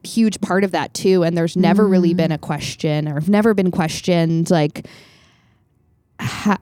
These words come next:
Speaker 1: are the people that you're dating, do you feel that they are asking questions about you? Or
Speaker 2: Mm,
Speaker 1: do you
Speaker 2: like,
Speaker 1: feel
Speaker 2: engaged with you,
Speaker 1: Yeah, and do
Speaker 2: yeah.
Speaker 1: you feel like,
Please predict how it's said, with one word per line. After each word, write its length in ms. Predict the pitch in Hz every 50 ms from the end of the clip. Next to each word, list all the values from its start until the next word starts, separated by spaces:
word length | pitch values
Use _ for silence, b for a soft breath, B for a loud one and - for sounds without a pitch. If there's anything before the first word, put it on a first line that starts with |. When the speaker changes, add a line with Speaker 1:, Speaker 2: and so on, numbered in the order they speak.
| _ -
Speaker 1:
are 240 | 196 202 202 202
the 140 | 214 214 208
people 360 | 196 - 220 202 - 220 220 202
that 160 | 214 196 -
you're 180 | 180 196 196 185
dating, 480 | 170 185 170 170 175 196 196 202 196
do 80 | 185 190
you 200 | 185 180 175 180
feel 640 | 175 - - 190 180 180 175 175 175 175 175 180 175
that 240 | 170 170 156 - -
they 240 | 165 160 160 156 156
are 340 | 151 147 147 147 147 147 - -
asking 340 | 175 170 151 - - 165 165
questions 540 | - 233 262 277 269 - - 311 294 285 285
about 300 | 285 - 262 254 214 220
you? 280 | 220 - - - - -
Or 160 | - 226 214
Speaker 2:
Mm, 60 | 180
Speaker 1:
do 80 | 185 202
you 140 | 185 190
Speaker 2:
like, 80 | 220 208
Speaker 1:
feel 360 | 190 170 165 214 214 214 208 208
Speaker 2:
engaged 280 | 208 202 170 - - -
with 200 | 175 175 - -
you, 100 | 277 320
Speaker 1:
Yeah, 200 | 339 339 320 277
and 120 | 240 233 -
do 60 | 226
Speaker 2:
yeah. 40 | 226
Speaker 1:
you 160 | 233 262 277
feel 720 | 240 - - 247 247 254 247 247 247 247 240 240 240 226 - -
like, 420 | 208 214 196 185 170 - - -